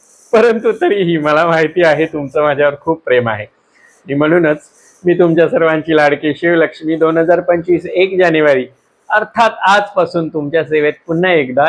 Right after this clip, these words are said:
YouTube-च्या माध्यमातून तुम्हाला कुंभचा महापर्व आणि रोज घडणाऱ्या वेगवेगळ्या घटना दाखवणार आहेत. मी आणि माझे पतिदेव श्रीमान संजय झालटे, आम्हा दोघा पती पत्नीकडून तुम्हाला नवीन वर्षाच्या खूप साऱ्या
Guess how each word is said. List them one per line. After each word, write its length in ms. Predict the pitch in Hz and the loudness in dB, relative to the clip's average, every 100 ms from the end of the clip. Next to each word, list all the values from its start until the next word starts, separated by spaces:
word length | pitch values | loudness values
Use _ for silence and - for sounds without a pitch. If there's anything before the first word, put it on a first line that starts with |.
| 165 | 0
YouTube-च्या 520 | 143 151 185 - 180 | -2 0 -2 -2 0
माध्यमातून 600 | 156 139 143 135 120 175 - _ _ _ _ _ _ _ _ | 0 0 0 0 -2 -4 -6 _ _ _ _ _ _ _ _
तुम्हाला 440 | 185 185 196 202 202 208 - | 0 2 2 2 0 -4 -8
कुंभचा 500 | 180 175 180 180 185 | -6 -2 -2 0 0
महापर्व 680 | 156 147 170 165 143 123 117 120 - | 0 0 -2 0 0 0 -2 -8 -8
आणि 220 | 143 170 147 | -6 -6 -4
रोज 360 | 147 190 190 | 0 0 0
घडणाऱ्या 540 | 165 151 127 127 117 139 | 0 -2 0 -2 0 0
वेगवेगळ्या 560 | 139 151 160 151 147 | 0 0 2 2 2
घटना 340 | 127 123 127 123 | 2 -2 -2 -2
दाखवणार 520 | 113 - 117 113 110 | -2 -2 -4 -2 -2
आहेत. 220 | 107 139 - _ _ _ _ - | -4 -6 -14 _ _ _ _ -2
मी 360 | 151 175 180 - _ _ | 2 2 0 -8 _ _
आणि 180 | 123 123 | -4 -2
माझे 260 | 127 123 131 | -2 0 -2
पतिदेव 500 | 131 160 190 135 110 - _ _ _ _ _ | -2 -2 0 0 -2 -6 _ _ _ _ _
श्रीमान 380 | 135 131 135 | -4 -2 -2
संजय 400 | 131 143 143 175 | 0 0 2 2
झालटे, 560 | 165 156 135 123 120 123 - | 2 2 0 -2 -4 -8 -10
आम्हा 220 | 127 135 143 | -6 -2 0
दोघा 300 | 139 139 151 | 0 2 2
पती 300 | 151 151 190 | 0 0 0
पत्नीकडून 600 | 165 - 147 135 127 123 | -2 -2 -4 -2 -2 -2
तुम्हाला 440 | 143 139 147 156 | -4 0 2 2
नवीन 300 | 139 135 165 | 0 0 0
वर्षाच्या 580 | 170 139 - 127 113 147 156 | 0 -2 -2 -4 0 -2 -2
खूप 300 | - 151 156 | -4 -4 -4
साऱ्या 300 | 151 120 135 | 0 2 2